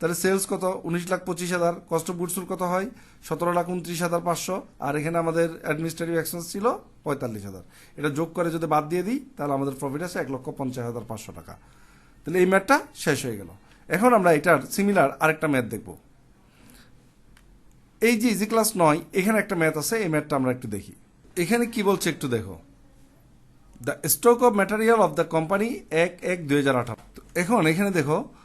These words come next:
আমাদের দুই টাকা করে দশ হাজার ইউনিট পণ্য প্রারম্ভিক মজুদ আছে। Further purchase were made during the month of follows। আমাদের নিচের মাসে আমরা এই পণ্যগুলো কিনছি, চার তারিখে দুই হাজার ইউনিট পণ্য কিনছি, দুই টাকা পঞ্চাশ পয়সা, দশ তারিখে পাঁচ হাজার ইউনিট পণ্য কিনছি তিন টাকা,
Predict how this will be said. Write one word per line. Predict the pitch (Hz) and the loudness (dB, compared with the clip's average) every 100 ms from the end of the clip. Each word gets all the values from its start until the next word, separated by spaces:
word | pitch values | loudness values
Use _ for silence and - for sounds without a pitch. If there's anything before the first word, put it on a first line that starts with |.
| - | -10
আমাদের | 143 160 175 | 0 0 0
দুই | 139 214 | -2 0
টাকা | 233 233 | 2 2
করে | 226 240 | 2 4
দশ | 214 165 | 4 2
হাজার | 190 185 | 0 -2
ইউনিট | 185 180 175 | 0 -2 -2
পণ্য | 180 170 254 392 - 143 147 | 0 2 2 0 -10 -10 -2
প্রারম্ভিক | 156 143 143 | 2 4 4
মজুদ | 135 127 110 | 2 0 -2
আছে। | 107 - 85 _ - - | -6 -6 -16 _ -16 2
Further | 160 185 240 | 2 4 4
purchase | 226 185 226 202 | 4 2 2 2
were | 196 170 | 4 4
made | 160 170 131 | 6 4 4
during | 147 160 175 | 2 2 2
the | 170 | 2
month | 147 151 170 | 4 4 2
of | 196 196 - | -4 -6 -4
follows। | 131 104 82 - - - - - - | -2 -2 -4 -16 -20 -20 -20 -20 -8
আমাদের | 135 151 165 | -2 0 2
নিচের | 170 214 | 2 4
মাসে | 185 170 240 | 4 4 6
আমরা | 208 160 | 6 4
এই | 180 165 | 2 0
পণ্যগুলো | 170 170 165 160 | 0 0 0 -2
কিনছি, | 151 175 175 226 | -2 -4 -2 -2
চার | 185 156 - | -2 0 0
তারিখে | 170 175 | -2 0
দুই | 190 147 | 0 4
হাজার | 151 156 | 4 2
ইউনিট | 160 160 160 | 0 -2 -4
পণ্য | 170 170 | -2 -2
কিনছি, | 170 165 | -4 -4
দুই | 214 151 | -4 -2
টাকা | 147 143 | -2 -4
পঞ্চাশ | 139 143 147 147 | -2 -2 -4 -6
পয়সা, | 165 151 220 - - - - - 120 | -6 -2 -2 -4 -16 -20 -20 -10 0
দশ | 151 151 | 0 4
তারিখে | 170 170 208 | 2 2 0
পাঁচ | 185 | 0
হাজার | 165 214 208 | 2 0 2
ইউনিট | 202 196 | 0 0
পণ্য | 196 185 | -2 -2
কিনছি | 180 180 208 | -2 -4 -4
তিন | 202 175 170 | -4 -4 -2
টাকা, | 185 220 | -2 0